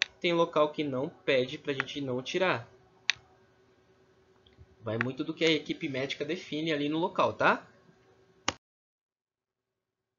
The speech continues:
Temos mais um caso aqui bem interessante,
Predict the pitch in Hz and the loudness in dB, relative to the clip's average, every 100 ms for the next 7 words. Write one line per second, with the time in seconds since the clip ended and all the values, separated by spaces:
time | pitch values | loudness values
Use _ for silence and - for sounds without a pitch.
0 | _ _ _ 123 127 127 127 143 147 143 | _ _ _ -8 -4 -2 2 2 4 2
1 | 135 120 120 - 120 120 127 123 131 - | 2 2 2 -4 -8 -4 0 0 -2 -8
2 | 123 - 113 - - 156 196 - - | -8 -2 2 2 2 0 0 -2 -8